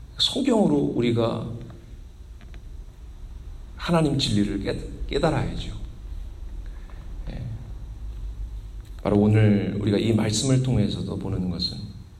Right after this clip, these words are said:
여러분, 복음은 하나님 나라의 통치가 이 땅에 임하였던 것이고,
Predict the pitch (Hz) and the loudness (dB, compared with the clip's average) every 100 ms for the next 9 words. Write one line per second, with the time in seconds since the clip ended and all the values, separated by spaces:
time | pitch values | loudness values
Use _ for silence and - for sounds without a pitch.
0 | - 92 90 104 104 104 117 - - - | -6 -4 2 4 6 4 2 0 -6 -10
1 | - - - - - 135 139 131 123 107 | -12 -16 -20 -18 -6 0 2 4 2 2
2 | 95 95 110 113 - 202 - 147 123 104 | -2 -4 -6 -6 -2 -2 0 0 0 0
3 | 107 104 - 117 117 113 110 104 98 - | -2 -2 -2 0 2 2 2 -2 -4 -6
4 | 98 - - | -8 -8 -10